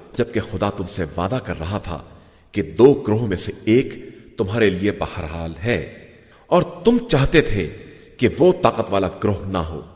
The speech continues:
اور اللہ اپنے کلمات کے ذریعے حق کو ثابت کرنا چاہتا ہے اور کفار کے سلسلے کو قطع کر دینا چاہتا ہے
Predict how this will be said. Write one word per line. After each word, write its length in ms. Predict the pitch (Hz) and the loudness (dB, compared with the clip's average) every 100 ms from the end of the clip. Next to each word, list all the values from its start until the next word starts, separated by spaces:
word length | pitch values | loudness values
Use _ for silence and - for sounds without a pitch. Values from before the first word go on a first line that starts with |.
| - _ _ _ - | -20 _ _ _ 0
اور 120 | 110 113 107 | 0 0 -4
اللہ 340 | 98 95 143 185 - - - - - - | -2 4 4 2 -6 -16 -20 -20 -6 -2
اپنے 260 | 165 170 | 0 0
کلمات 520 | - 98 92 113 117 | 0 2 2 2 0
کے 60 | 98 90 | -4 -4
ذریعے 240 | 92 92 87 | -2 -2 -4
حق 120 | 120 - | -8 -8
کو 100 | 90 - | -10 -8
ثابت 400 | 117 117 120 - | -4 -2 -2 -4
کرنا 200 | 78 78 | -6 -6
چاہتا 320 | 80 80 78 76 | -6 -4 -6 -6
ہے 60 | - - _ _ - | -14 -18 _ _ -4
اور 100 | 113 - | -2 0
کفار 420 | - - 135 156 156 | -4 0 6 6 6
کے 140 | 107 | 2
سلسلے 420 | - 113 113 95 | -2 -4 0 0
کو 160 | - 87 - - | 0 -4 -4 0
قطع 220 | 147 156 | 2 2
کر 160 | 95 | 2
دینا 220 | 87 80 80 | 0 -2 -2
چاہتا 340 | 82 78 78 | -4 -4 -8
ہے 80 | 73 | -10